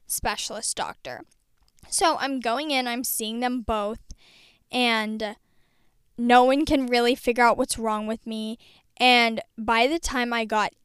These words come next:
into these doctors, like, by the time I got in to see my headache specialist, I had probably seen, like, eight different doctors who had all told me different things. Yeah. So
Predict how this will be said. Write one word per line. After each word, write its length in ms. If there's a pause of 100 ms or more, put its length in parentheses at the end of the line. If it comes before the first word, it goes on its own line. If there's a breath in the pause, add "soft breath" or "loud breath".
into 420
these 300
doctors, 520
like, 140
by 160
the 80
time 160
I 100
got 280
in 160
to 100
see 180
my 160
headache 300
specialist, 640 (320 loud breath)
I 120
had 180
probably 340
seen, 340
like, 200 (100)
eight 300
different 340
doctors 640 (300 soft breath)
who 180
had 80
all 200
told 260
me 160
different 340
things. 600 (1160)
Yeah. 160 (920)
So 540